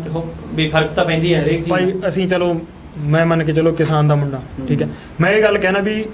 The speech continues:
Speaker 2: ਝੋਨਾ ਤੁਸੀਂ ਬੰਦ ਕਰ ਦਿਓ,
Speaker 1: ਹੂੰ।
Speaker 2: ਪਰ ਸਾਨੂੰ ਉਹਦਾ ਅਲਟਰਨੇਟਿਵ ਤਾਂ ਦਿਓ। ਅਸੀਂ ਪੈਸਾ ਕਿੱਥੋਂ ਕਮਾਵਾਂਗੇ ਵੀ ਅਸੀਂ ਚੀਜ਼ਾਂ ਖਰੀਦ ਸਕੀਏ, ਅਸੀਂ ਆਪਦਾ ਜਿਹੜਾ ਜੀਵਨ ਦੇ ਵਿੱਚ ਖਰਚੇ ਨੇ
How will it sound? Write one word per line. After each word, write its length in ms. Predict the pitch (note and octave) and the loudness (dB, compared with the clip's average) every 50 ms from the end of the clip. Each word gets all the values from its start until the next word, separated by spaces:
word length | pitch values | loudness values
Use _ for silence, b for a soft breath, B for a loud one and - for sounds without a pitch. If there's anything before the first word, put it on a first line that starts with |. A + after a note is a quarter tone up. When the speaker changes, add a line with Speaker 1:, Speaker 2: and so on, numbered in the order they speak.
| - - - | -14 -10 -2
Speaker 2:
ਝੋਨਾ 280 | - G#3+ G#3 G3 F#3+ F#3+ | 0 0 2 2 0 0
ਤੁਸੀਂ 220 | F#3 F3 F#3 G3+ | 0 0 0 0
ਬੰਦ 240 | E3+ F3+ F3+ F3 E3+ | 2 2 2 2 2
ਕਰ 180 | E3 E3 D3+ D3 | 2 2 2 2
ਦਿਓ, 160 | D3 C#3+ C3 | 0 -2 -6
Speaker 1:
ਹੂੰ। 380 | - - - - C#3 C#3 C#3 | -6 -10 -12 -8 -4 -4 -2
Speaker 2:
ਪਰ 180 | C3 B2 E3+ E3+ | 0 0 0 0
ਸਾਨੂੰ 140 | F#3 F#3+ F#3+ G3 | 2 0 2 2
ਉਹਦਾ 120 | G#3+ G3 | 4 2
ਅਲਟਰਨੇਟਿਵ 420 | F#3 F#3 F3+ F3+ F3+ E3 F3+ F3 | 2 2 2 0 0 0 0 0
ਤਾਂ 120 | E3 F3+ E3 | 0 2 2
ਦਿਓ। 240 | D3+ D#3 E3+ G3 - F#3+ | 2 2 2 2 0 0
ਅਸੀਂ 300 | - F#3+ F#3+ F#3 F#3 F#3 | 0 0 0 -2 -2 0
ਪੈਸਾ 280 | F#3+ F3 E3+ D3+ F3+ | 0 0 2 2 2
ਕਿੱਥੋਂ 260 | E3 F3 E3 - F3 D#3 | 0 0 -2 -2 0 0
ਕਮਾਵਾਂਗੇ 520 | D#3+ D#3+ D#3 D#3 D#3 D#3 D#3 D#3+ F3 F3 | 0 0 2 2 2 2 2 2 2 2
ਵੀ 240 | E3+ F#3 F3+ F3 F3 | 2 2 2 0 0
ਅਸੀਂ 160 | D#3 F3+ E3+ | 0 0 -2
ਚੀਜ਼ਾਂ 320 | F3+ E3+ D#3+ D3 D#3+ D#3+ D3+ | 0 0 0 2 2 2 2
ਖਰੀਦ 220 | D3+ D3 D3+ C#3+ | 2 2 2 2
ਸਕੀਏ, 240 | D3+ D3+ D3 D#3 D#3+ | 2 2 2 2 2
ਅਸੀਂ 140 | C#3+ D#3+ E3 | 4 4 2
ਆਪਦਾ 280 | D#3+ D3+ D3+ D#3+ D#3 | 2 2 2 2 2
ਜਿਹੜਾ 340 | D3+ D3+ D#3 E3+ F3 E3 E3 B B B B B - | 2 2 2 2 0 0 -2 B B B B B 0
ਜੀਵਨ 280 | C#3+ E3 E3+ E3 E3 E3 | 2 4 4 4 6 4
ਦੇ 60 | E3 | 4
ਵਿੱਚ 160 | D#3+ E3 D#3+ - | 4 2 0 -2
ਖਰਚੇ 380 | - - E3 D#3 D3+ - D#3 D3+ | 0 0 0 0 0 0 0 0
ਨੇ 100 | D3 | 0